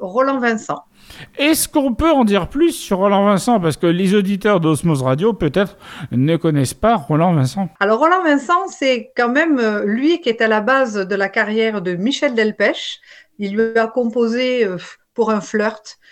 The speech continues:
Speaker 1: il lui a composé Chez Lorette, il lui a composé Les Divorcés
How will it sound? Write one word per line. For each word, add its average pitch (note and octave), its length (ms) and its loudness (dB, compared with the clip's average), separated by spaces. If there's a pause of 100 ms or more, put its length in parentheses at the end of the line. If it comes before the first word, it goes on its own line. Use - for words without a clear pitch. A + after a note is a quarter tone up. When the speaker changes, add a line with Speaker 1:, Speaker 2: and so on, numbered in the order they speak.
(160)
Speaker 1:
il G3 120 -2
lui G#3 80 0
a G3+ 80 0
composé G#3 540 -2
Chez C4 240 -2
Lorette, F3 540 -4 (300)
il G#3+ 120 -2
lui A3+ 100 0
a A3 80 0
composé A#3 520 0
Les B3+ 300 2
Divorcés A#3 680 -4